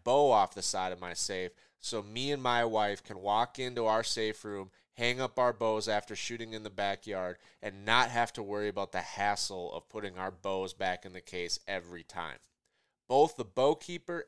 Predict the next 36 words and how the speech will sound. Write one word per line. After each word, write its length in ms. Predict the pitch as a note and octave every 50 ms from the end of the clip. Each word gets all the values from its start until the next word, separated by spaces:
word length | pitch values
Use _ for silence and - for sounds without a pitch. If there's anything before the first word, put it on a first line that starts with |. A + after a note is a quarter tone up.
| _ -
and 320 | A#2+ B2+ C#3 D#3 E3+ E3
case 300 | - - D#3 D3 C#3 -
keeper 360 | - - A#2+ A2+ - - A2+ -
are 180 | - A2 A2 G#2+
magnetic 680 | G#2 G#2+ G#2 F#2+ F2+ F#2+ G2 A#2 B2 A2 F#2+ E2+ - _ _ _ _ _ -
and 160 | G#2+ G#2 G#2
work 260 | G#2+ A2 A2 - -
with 180 | G#2 F#2+ - - _ _ -
any 280 | - D3 F#3+ G3 C#3+ F#2
safe, 360 | - - - F#2 D2+ G1+ - - _ _ _ _ _
which 240 | A2+ A2 - -
means 360 | A2 A#2 A2 G#2+ G2 F2+ F2 F2+
you 160 | A2 C#3 F3
can 220 | - - G3 D#3+
use 260 | C#3+ C#3 C#3 C3+ B2
them 300 | A#2 B2+ B2+ A#2+ G#2+ G#2
now 320 | G#2+ B2+ C3+ C3 A#2 G#2+ G2
with 240 | G2 G2 - - -
your 100 | G#2 G2
current 420 | - - - F3+ G3+ F3+ B2 -
safe, 360 | - - A2+ G2 G2 G2 - - - - - - _ -
and 160 | G#2+ G2+ G2+
when 140 | G#2 G2 F#2+
the 80 | F#2
time 400 | - - G#2+ A2+ B2 C3 C#3 C#3+
comes 540 | C#3 - F3+ G3 F#3 D#3 C#3 C3 C3 B2+ - - - _ -
to 100 | - -
order 300 | - A2+ A2+ A2 A2 G#2+
your 260 | G#2 G#2+ C3 D#3 F3
Steelhead 540 | - - - C#3+ C3+ C3 A#2 A#2 A#2 A2+ -
Outdoors 580 | - G#2+ A2 G#2+ - - A2+ G#2+ G#2+ G#2 -
gun 240 | - A2 G#2+ G#2 G2+
safe, 300 | - - A2+ G#2+ G#2 G2+ _ _ _ _ -
you'll 260 | A2+ A#2 A#2 - - _ -
already 540 | A2+ A2+ A2+ B2+ C3 C3+ C3+ C3+ C3 C3+ C3
have 340 | B2 A#2+ G#2+ G#2 G#2 G2+